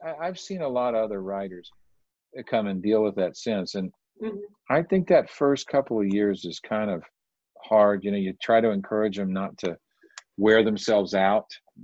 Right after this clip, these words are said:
Speaker 1: so they're burnt out or they don't like co-writing, or, you know, you, you go easy, write by yourself.
Speaker 2: Mm-hmm.
Speaker 1: Uh, 'cause I, I wrote by myself, and I wrote a very small number of songs per year as compared to,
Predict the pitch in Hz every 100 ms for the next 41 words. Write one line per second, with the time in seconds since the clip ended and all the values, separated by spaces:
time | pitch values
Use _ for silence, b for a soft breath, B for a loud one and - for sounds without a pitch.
0 | - - 95 87 80 98 101 98 95 95
1 | 98 92 80 82 90 95 92 - - 98
2 | 92 90 92 92 85 80 92 87 87 87
3 | 104 - 87 98 98 98 101 95 101 98
4 | 98 B - 101 107 113 104 101 104 -
5 | 98 92 92 - - _ _ _ - 208
6 | 98 90 87 110 131 165 147 139 165 127
7 | 107 104 98 - 117 113 110 110 - -
8 | 104 95 92 95 92 87 98 104 107 101
9 | - 98 95 95 95 92 85 78 - 110
10 | 98 95 - - 82 87 113 98 87 82
11 | - 87 - 90 85 85